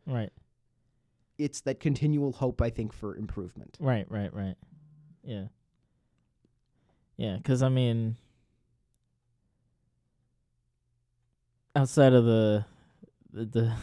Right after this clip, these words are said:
Speaker 1: the <laughs> menace of Hal nine thousand and his rampage,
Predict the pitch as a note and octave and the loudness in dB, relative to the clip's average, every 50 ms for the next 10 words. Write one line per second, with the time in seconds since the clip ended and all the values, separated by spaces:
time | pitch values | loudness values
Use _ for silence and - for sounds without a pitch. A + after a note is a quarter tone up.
0 | - - - - - D3 B2+ A2+ A2+ G#2+ A2 A#2 A#2+ A#2 A#2 A2+ G#2+ - - - | -12 -16 -8 0 2 2 2 2 0 -2 -2 -2 -2 0 0 0 -2 -2 -6 -8
1 | - - - - - B2 A2+ A2 G#2 A2+ - A#2 B2 A#2+ A#2 A2+ A2 A2 A2 G#2+ | -8 -10 -12 -8 -4 -2 -2 -2 -4 -4 -2 0 2 4 4 2 0 -2 -4 -4
2 | G#2+ A2 A2 G#2+ G#2+ G#2 G#2+ G#2+ G2+ G2+ G2 G2+ G2 G#2+ A2 G#2 - G#2 G2+ G2 | -4 -4 -4 -4 -4 -6 -8 -10 -12 -12 -14 -14 -12 -14 -12 -10 -8 -8 -8 -8
3 | G2 G2 - F#2+ F2 F#2+ G#2+ A#2 - - | -8 -8 -10 -10 -10 -12 -14 -16 -16 -20